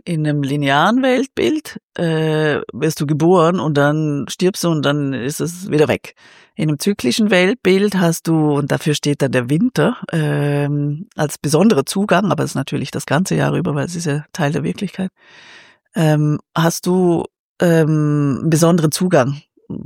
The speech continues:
äh, durch die Einkehr, also wenn du still wirst und nicht im Geschenke-Chaos versinkst, ähm, besonderen Zugang zu diesem, zu diesem, diesem Raum feinstofflicher Wirklichkeit.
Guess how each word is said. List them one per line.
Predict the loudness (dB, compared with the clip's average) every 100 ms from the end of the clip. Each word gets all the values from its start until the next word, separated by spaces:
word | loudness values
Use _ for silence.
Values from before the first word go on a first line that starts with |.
| -6
äh, | -4 -4
durch | -6 -4
die | -2
Einkehr, | 0 0 0 2 2
also | 2 2
wenn | 0
du | 0 -4 -8 -12
still | 0 2 4
wirst | 2 0 -2
und | -2
nicht | 0
im | 0
Geschenke-Chaos | 0 0 0 -2 -4 -2 0 -2 -2
versinkst, | -2 0 0 -2 -8 _ -20 -20 -20 _ -8
ähm, | -2 0 0 0 0 -2 -4 -10
besonderen | -10 -2 2 2
Zugang | 2 2 2 0 -4 _
zu | -6 -2
diesem, | 0 0 -2 -2 -4 -8 -20 -16 -14 -14 -14
zu | -8 -4
diesem, | -2 -2 -2 -4 -8 _ _ _ _ _ _ -20 -20 -20 _ _ _ _ _
diesem | -18 -16 -10 -8 -4 -4
Raum | 0 2 2 0 -4 _ _ _ _ _ -4
feinstofflicher | -4 -2 -6 -6 -6 -6 -6 -6
Wirklichkeit. | -6 -6 -8 -8 -10 -10